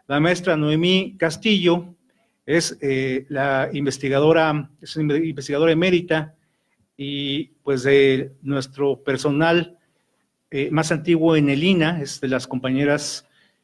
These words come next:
que mayor antigüedad tienen, eh, trabajando en el instituto.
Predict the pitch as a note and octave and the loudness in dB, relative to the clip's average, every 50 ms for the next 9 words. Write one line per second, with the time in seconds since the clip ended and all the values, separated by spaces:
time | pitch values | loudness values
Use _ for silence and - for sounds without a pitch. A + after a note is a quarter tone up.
0 | _ _ _ - B2+ B2+ C3 D3+ C3+ C3+ C3+ E3 D#3+ D3+ D3+ D3+ C3 A#2+ C3+ C#3 | _ _ _ -2 -2 -2 -2 -2 -2 2 4 4 4 2 0 0 0 2 4 4
1 | C#3+ D3+ D3 D3+ - - F3 F3+ F#3 E3+ D#3+ D#3+ E3 E3 E3 _ _ - C3+ C3+ | 2 2 0 -4 -4 0 0 2 2 2 2 0 0 -4 -8 _ _ -18 -16 -12
2 | - C3 B2+ B2+ B2+ D3+ D3+ D3 D3 C3+ B2 B2 B2 B2 C#3+ C3+ - F3+ F3+ F3+ | -6 -6 -6 -4 -2 -2 -2 -2 0 0 -2 -2 -2 -4 -8 -4 -4 -4 -4 -2
3 | - F3 F#3+ F#3+ - | -2 -4 -4 -4 -10